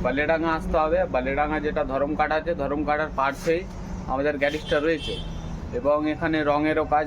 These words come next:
হয়, বডিরও কাজ হয়, others-র, others যে কোনো কাজই হয় অবশ্য, ঠিক আছে?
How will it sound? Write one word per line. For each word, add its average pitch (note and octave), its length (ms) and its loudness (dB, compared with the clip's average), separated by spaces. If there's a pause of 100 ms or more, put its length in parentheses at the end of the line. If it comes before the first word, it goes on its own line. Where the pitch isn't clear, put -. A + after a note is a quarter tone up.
হয়, D#3 200 0
বডিরও D3 380 2
কাজ D3 240 0 (100)
হয়, D3+ 160 0 (360)
others-র, D3+ 600 0 (160)
others D3+ 240 2 (120)
যে D3 160 2
কোনো D#3 200 2
কাজই D#3+ 380 0
হয় D3+ 260 4
অবশ্য, D3+ 220 0 (440)
ঠিক C#3 100 -2
আছে? F#3 220 2